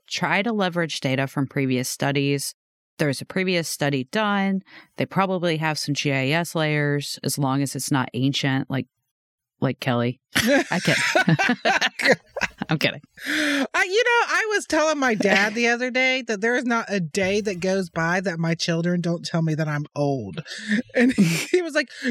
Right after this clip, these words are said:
Speaker 2: "You should tell them that it really bothers you." I'm like, "It doesn't bother me. I don't care." <laughs>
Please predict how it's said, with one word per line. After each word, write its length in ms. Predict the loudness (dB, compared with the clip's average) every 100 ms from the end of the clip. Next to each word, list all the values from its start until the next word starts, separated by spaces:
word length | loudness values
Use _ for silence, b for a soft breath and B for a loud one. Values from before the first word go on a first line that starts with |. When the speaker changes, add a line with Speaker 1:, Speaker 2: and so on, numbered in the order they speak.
| 0
Speaker 2:
"You 180 | 0 0
should 260 | 0 -2
tell 300 | -2 -2 -2
them 340 | 0 -2 0 -4 -8 B -4
that 140 | -2
it 140 | 0 -2
really 460 | -4 0 0 2 0
bothers 580 | 0 0 2 2 0
you." 140 | 0 0
I'm 80 | 0
like, 160 | 0
"It 60 | 0
doesn't 300 | 0 0 0
bother 340 | -2 -2 -2
me. 140 | 0 2
I 80 |
don't 160 | 2 0
care." 320 | -4 -2 -2
<laughs> 40 | -2